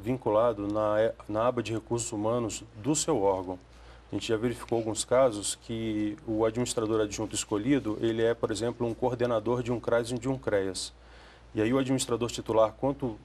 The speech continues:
quando é solicitado no S A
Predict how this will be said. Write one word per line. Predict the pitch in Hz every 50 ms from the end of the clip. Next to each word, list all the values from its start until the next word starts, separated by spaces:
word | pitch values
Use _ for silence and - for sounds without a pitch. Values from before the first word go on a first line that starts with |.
| - - -
quando | 117 120 120 117 117 110 104 101 98 - - - - - - -
é | 113 107 104
solicitado | - - 110 98 - 117 - - 101 101 95
no | 101 101
S | 101 104 - - -
A | 101 98 95 95